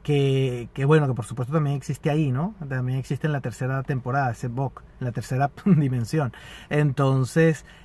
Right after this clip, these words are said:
eh, sería bien, bueno que ella explicara eso, qué es lo que le pasa a la gente, se queda así como, como pasmada, o se muere, o qué, porque se supone que todos, eh, los de Hap y los que estaban con él, Homer y ellos, eh, él les dio una inyección de una cosa que se supone que era letal y que se iban a morir.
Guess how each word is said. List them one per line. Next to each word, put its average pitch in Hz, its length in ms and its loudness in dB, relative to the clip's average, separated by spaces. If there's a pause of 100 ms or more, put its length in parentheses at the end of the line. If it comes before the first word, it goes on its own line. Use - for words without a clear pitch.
eh, 135 280 2
sería 131 300 2
bien, 143 280 0
bueno 147 360 0
que 156 80 0
ella 139 140 0
explicara 139 460 0
eso, 127 240 -2
qué 123 80 -6
es 113 60 -4
lo 151 80 0
que 143 160 -4
le 120 140 -4
pasa 117 220 -4
a 143 40 -2
la 131 60 0
gente, 135 260 -2
se 104 140 -8
queda 123 280 -2
así 143 340 -4
como, 147 360 0
como 123 240 -4
pasmada, 139 480 0
o 120 40 -4
se 117 140 -6
muere, 147 320 0
o 117 100 -4
qué, 135 200 -4 (260)
porque 127 200 -4
se 120 120 -2
supone 117 340 -2
que 156 140 0
todos, 147 580 0
eh, 143 260 -2
los 131 300 0
de 120 220 -2
Hap 147 380 0
y 117 340 -2
los 107 160 -6
que - 60 -10
estaban 120 300 -4
con 131 200 -2
él, 135 220 -2
Homer 135 320 0
y 123 100 -2
ellos, 151 320 0 (480)
eh, 135 580 2
él 135 200 4
les 143 120 4
dio 151 260 8
una 156 200 6
inyección 147 400 4
de 151 60 4
una 160 120 2
cosa 156 220 4
que 185 60 6
se 160 80 4
supone 147 300 2
que 160 80 4
era 160 120 8
letal 151 540 6
y 185 40 4
que 165 120 2
se 151 120 4
iban 143 160 6
a 131 60 4
morir. 147 340 6